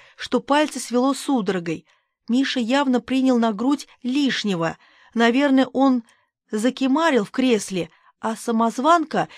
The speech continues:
помчалась в торговый центр и выпихнула Таню из окна. «Здрасте!» — раздался в трубке звонкий голос Насти.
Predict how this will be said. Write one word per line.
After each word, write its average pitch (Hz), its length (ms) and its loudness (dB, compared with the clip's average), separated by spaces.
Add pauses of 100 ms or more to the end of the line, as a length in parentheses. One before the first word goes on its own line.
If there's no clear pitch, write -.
(120)
помчалась 269 540 2
в - 60 -18
торговый 254 420 2
центр 320 560 0
и 247 100 0
выпихнула 254 680 0
Таню 285 420 0
из 262 240 -2
окна. 254 540 2 (1120)
«Здрасте!» — 247 800 0 (360)
раздался 240 540 4
в 240 60 -4
трубке 302 360 0
звонкий 269 440 0
голос 262 400 0
Насти. 226 480 0